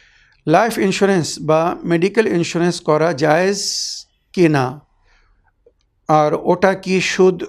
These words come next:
গণনা হয় না? আহ, জনাব মোবারক আলী সাহেব, আপনার সুন্দর প্রশ্নের জন্য আপনাকে অনেক অনেক ধন্যবাদ জানাই। আপনি জানতে চেয়েছেন যে লাইফ ইন্স্যুরেন্স বা মেডিকেল ইন্স্যুরেন্স যেগুলো করা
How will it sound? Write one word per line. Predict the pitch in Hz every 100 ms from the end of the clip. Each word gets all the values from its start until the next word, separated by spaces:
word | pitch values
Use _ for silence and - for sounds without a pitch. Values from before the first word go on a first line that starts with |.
| -
গণনা | 175 180 185 185
হয় | 196 214 208
না? | 127 - _ _ _ _ _ _ _ _ _ _
আহ, | 151 147 151 165
জনাব | 165 156 165
মোবারক | 160 170 175 - _ _ _ - - -
আলী | 165 156
সাহেব, | 165 185 - -
আপনার | 165 143 143 - _ _ _ -
সুন্দর | 190 196 202
প্রশ্নের | 180 - 160 147
জন্য | 143 151
আপনাকে | 151 143 139 147
অনেক | 190 175
অনেক | 160 135
ধন্যবাদ | 147 - 170 175 151
জানাই। | 165 185 214 - - _ _ -
আপনি | 156 170 156
জানতে | 160 185 190 196
চেয়েছেন | 156 151 - 190 180
যে | 151 143 147
লাইফ | 170 202 - 165
ইন্স্যুরেন্স | 156 175 175 180 - - - _ _ _
বা | 143 160
মেডিকেল | 175 196 185 180
ইন্স্যুরেন্স | - 160
যেগুলো | 160 170 175 180
করা | 170